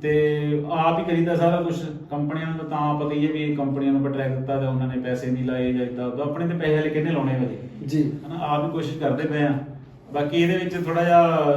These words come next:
Speaker 1: ਅੰਕਿਤ ਚੋਪੜਾ ਜੀ ਦਾ ਬੜਾ ਯੋਗਦਾਨ ਆ।
Speaker 2: ਜੀ।
Speaker 1: ਉਹ ਟਰੈਕ ਕਿਸੇ ਨਾ ਕਿਸੇ ਕੰਪਨੀ ਨਾਲ ਗੱਲ ਕਰਕੇ, ਉਹਨਾਂ ਨਾਲ ਬੈਠ ਕੇ ਸੁਝਾਅ ਦੇ ਕੇ ਫਿਰ ਉਹਨੂੰ ਅੱਗੇ ਕਰ ਲਈਦਾ।
Speaker 2: ਜੀ। ਸੋ ਬਹੁਤ ਬਹੁਤ ਧੰਨਵਾਦ। ਸੋ ਸਾਥੀਓ,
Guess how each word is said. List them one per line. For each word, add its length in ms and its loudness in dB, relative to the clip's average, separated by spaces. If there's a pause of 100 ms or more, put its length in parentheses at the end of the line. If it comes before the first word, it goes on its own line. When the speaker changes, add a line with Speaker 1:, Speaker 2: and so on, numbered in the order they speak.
(100)
Speaker 1:
ਅੰਕਿਤ 400 -4
ਚੋਪੜਾ 280 2
ਜੀ 60 4
ਦਾ 100 6
ਬੜਾ 260 2
ਯੋਗਦਾਨ 400 2
ਆ। 100 -2 (280)
Speaker 2:
ਜੀ। 180 0
Speaker 1:
ਉਹ 280 0
ਟਰੈਕ 320 -4 (140)
ਕਿਸੇ 180 -8
ਨਾ 60 -2
ਕਿਸੇ 180 -4
ਕੰਪਨੀ 320 -4
ਨਾਲ 180 -2
ਗੱਲ 160 0
ਕਰਕੇ, 520 -4 (480)
ਉਹਨਾਂ 160 -2
ਨਾਲ 100 -2
ਬੈਠ 360 -2
ਕੇ 140 -4
ਸੁਝਾਅ 280 -4
ਦੇ 140 -6
ਕੇ 140 -10
ਫਿਰ 160 -8
ਉਹਨੂੰ 280 -2
ਅੱਗੇ 180 -6 (180)
ਕਰ 160 -4
ਲਈਦਾ। 220 -6 (380)
Speaker 2:
ਜੀ। 240 -4 (760)
ਸੋ 100 -2
ਬਹੁਤ 220 -2
ਬਹੁਤ 200 -2
ਧੰਨਵਾਦ। 360 0
ਸੋ 160 -4
ਸਾਥੀਓ, 680 2